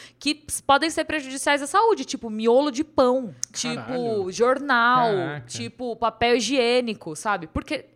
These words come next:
Speaker 1: não tem. Gente, um pacotinho de absorvente na farmácia é caro. É oito reais, dezesseis reais, sabe?
Speaker 2: É.
Speaker 1: Isso tinha que ser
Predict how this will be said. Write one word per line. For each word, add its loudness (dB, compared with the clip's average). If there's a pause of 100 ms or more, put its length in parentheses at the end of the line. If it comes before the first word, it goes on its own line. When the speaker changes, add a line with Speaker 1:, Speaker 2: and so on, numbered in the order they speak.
(140)
Speaker 1:
não -4
tem. -4
Gente, -6
um -10
pacotinho -4
de -6
absorvente -6
na -6
farmácia -4
é 0
caro. -2 (320)
É -2
oito 2
reais, -2
dezesseis -2
reais, 0
sabe? 0
Speaker 2:
É. -10
Speaker 1:
Isso -4
tinha -6
que -8
ser 0